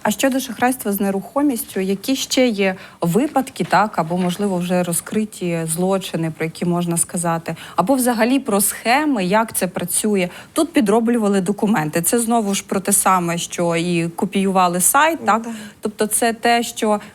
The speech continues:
Speaker 1: здається візуально, що це одне й те саме, а насправді треба перевіряти. Знову ж таки, перевіряємо інформацію. Ще що? Хто ведеться на
Speaker 2: У нас же є
Speaker 1: на оце
Speaker 2: такий щас,
Speaker 1: шахрайство?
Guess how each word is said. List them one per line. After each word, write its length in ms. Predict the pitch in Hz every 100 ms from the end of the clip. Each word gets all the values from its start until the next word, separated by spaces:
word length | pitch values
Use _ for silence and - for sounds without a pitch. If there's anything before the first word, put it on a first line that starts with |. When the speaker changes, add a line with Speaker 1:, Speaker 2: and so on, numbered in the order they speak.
| -
Speaker 1:
здається 600 | 185 214 233 254 - 226
візуально, 640 | 226 208 220 208 208 202
що 260 | 202 - 196
це 220 | - 208
одне 240 | 208 208
й 40 | 208
те 120 | 220
саме, 440 | 220 269 320 330
а 60 | 202
насправді 680 | 190 190 - 240 262 226 214
треба 260 | 208 202
перевіряти. 760 | 208 208 226 214 165 143 - 147
Знову 340 | 180 196 208 190
ж 100 | -
таки, 220 | 175 165
перевіряємо 600 | 175 180 180 175 170 170
інформацію. 720 | 175 - 196 180 156 - - - - - - - _ _
Ще 320 | - 311 330
що? 460 | - - 208 165 156 123
Хто 240 | - - 294
ведеться 580 | 277 233 240 - -
на 540 | 180 175 170 170 165 165 160 - _ _ _ - -
Speaker 2:
У 40 |
нас 180 | 247 277
же 60 | 269
є 60 |
Speaker 1:
на 40 | 254
оце 100 | 220
Speaker 2:
такий 160 | 233 240
щас, 220 | - 240
Speaker 1:
шахрайство? 380 | - 226 220 208